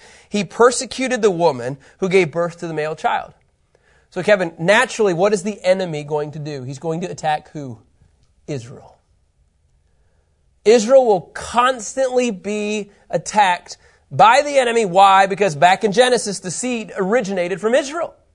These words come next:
Why do you think we always see these Iran people, the Iran leadership saying, "We're gonna wipe Israel off the face of the earth"? Because they're trying to take away the seed that's coming from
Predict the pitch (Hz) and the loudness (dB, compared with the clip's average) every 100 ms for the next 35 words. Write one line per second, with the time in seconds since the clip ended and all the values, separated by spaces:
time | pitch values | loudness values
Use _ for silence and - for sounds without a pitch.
0 | _ _ _ _ _ _ _ _ _ _ | _ _ _ _ _ _ _ _ _ _
1 | _ _ 202 285 320 311 302 262 285 269 | _ _ 2 4 4 2 0 2 4 4
2 | 277 202 277 294 269 208 233 214 226 214 | 2 -2 -2 -2 -2 -4 -4 0 2 4
3 | 233 277 311 - 208 - 156 170 - - | 6 4 4 -2 -10 -6 -6 -6 -10 0
4 | 233 190 226 254 285 262 277 277 - 190 | 4 6 8 6 4 2 2 0 -2 2
5 | 247 220 - - 151 180 170 180 170 185 | 4 4 0 0 2 6 6 6 4 0
6 | 175 190 185 160 190 190 214 262 - 240 | 4 4 4 0 -4 -2 0 -2 -2 0
7 | 254 269 - 247 285 320 339 277 302 294 | 4 2 2 2 4 4 2 2 2 4
8 | 269 254 262 262 233 - 330 359 269 220 | 4 4 4 2 -4 -4 0 0 0 -2
9 | 240 - - _ 233 - 254 262 262 254 | -6 -12 -20 _ -2 4 4 4 2 2
10 | 254 254 233 | 2 2 -4